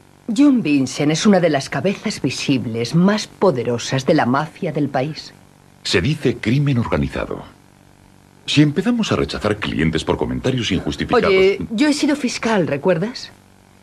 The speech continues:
Speaker 1: Ese tío está vinculado a estafas, prostitución, drogas, asesinatos. No me apetece empezar representando gángsters.
Speaker 2: ¿Ha sido condenado por delito?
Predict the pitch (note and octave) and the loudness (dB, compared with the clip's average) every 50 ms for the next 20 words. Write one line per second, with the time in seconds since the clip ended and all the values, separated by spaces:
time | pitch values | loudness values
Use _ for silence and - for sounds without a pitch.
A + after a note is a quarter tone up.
0 | - _ _ _ - - D4 - C#4+ - F3+ D3+ C3+ C3+ C3+ - F#3 F3 F3+ E3+ | -20 _ _ _ -4 -2 2 2 2 2 2 2 2 0 0 0 0 2 2 0
1 | D#3 - C3+ A#2 A#2+ C3 D3 C#3+ D#3+ E3 D#3+ C#3+ B2 G#2+ - - - C#3 C#3+ E3+ | 0 0 -2 -2 0 0 4 4 6 6 6 4 2 0 -4 -4 -2 0 0 0
2 | E3 - - G3+ G3+ G3+ - - G3 F3 - - D#3+ - - - - - A#2+ C3 | -2 -6 -8 -8 -8 -6 -4 -2 -2 -2 -2 -4 -6 -8 -8 -16 -10 -4 0 2
3 | C3+ D3+ F3 G3 G#3 G#3+ G#3 D3+ E3+ - - D#3+ - - A#3 A#3 A3+ - - - | 4 4 4 4 4 2 0 2 2 2 2 2 0 0 -2 -2 -4 -4 -4 -2
4 | - - E3 - B2+ A2 B2 D3 F#3 - - A#3+ A#3 C4 - - - - - _ | -2 -2 -4 -4 -4 -2 0 0 0 0 -2 -6 -6 -6 -10 -16 -20 -20 -20 _
5 | _ _ _ _ _ _ _ _ - _ _ _ - - _ _ - C#4+ D#4+ D#4 | _ _ _ _ _ _ _ _ -20 _ _ _ -20 -20 _ _ 0 2 2 2
6 | D#4+ D4+ - F#3+ - E3 F#3 F3+ - - B2+ A#2+ - - - F#3+ - F3 - E3+ | 2 0 -4 -4 -2 -2 -2 -2 -2 -4 -4 -4 -4 -2 0 0 0 0 0 -2
7 | D#3+ - F3 D3 C3+ E3+ F3 D#3+ C#3+ A#2+ A#2+ A#2+ A2+ - - - - - - - | -2 0 0 2 2 2 0 0 0 -2 -2 -4 -6 -10 -14 -14 -14 -14 -14 -14
8 | - - - _ - _ _ _ _ - - - _ _ _ _ _ _ _ - | -20 -20 -20 _ -20 _ _ _ _ -20 -20 -20 _ _ _ _ _ _ _ -6
9 | G2 F#2 - F#2+ F2 E2+ F2+ - F2 E2 D#2+ E2 D#2+ F2 D#2 E2 D2 - E2 D#2 | -4 -2 0 0 2 2 2 2 0 0 2 0 0 0 0 -2 -2 -2 -2 -2
10 | D#2+ E2 G2 G#2+ - D#3 D#3+ | -2 -2 -4 -4 -4 -6 -8